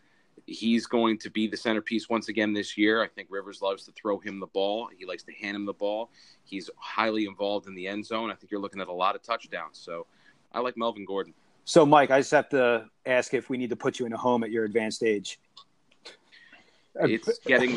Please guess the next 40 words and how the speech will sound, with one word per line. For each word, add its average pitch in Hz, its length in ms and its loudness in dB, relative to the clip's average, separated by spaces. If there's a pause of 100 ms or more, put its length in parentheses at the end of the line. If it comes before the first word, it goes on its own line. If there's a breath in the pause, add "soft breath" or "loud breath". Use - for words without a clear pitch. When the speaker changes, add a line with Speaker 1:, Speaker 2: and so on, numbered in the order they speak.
Speaker 1:
it's 117 160 -2
getting 123 280 2
bad. 110 420 -4 (100)
It's, 95 320 -12
I, 95 280 -8
Speaker 2:
Be-, 151 180 8
better, 165 300 8
Speaker 1:
I 165 60 8
don't 127 60 2
Speaker 2:
better 160 180 8
Speaker 1:
want 156 80 6
Speaker 2:
than 143 120 4
Zeke. 156 480 -2 (160)
I 139 80 0
mean, 131 340 0 (400)
you 202 200 4
can, 151 340 6
you 165 180 6
can 160 140 4
say 160 180 6
maybe 147 380 4
he'll 127 280 4
have 117 300 -4
more 123 140 -4
fantasy 127 420 -6
points. 131 280 -8 (180)
He's 127 140 0
not 139 160 8
a - 20 -2
better 113 240 2
back 110 280 -2
than 110 120 -10
Zeke. 101 380 -10
I - 20 -6
mean, 113 300 -4 (1200)
Speaker 1:
Okay, 110 320 -2
he 107 80 -8
better 107 220 0
fantasy 101 500 -8
option 90 400 -10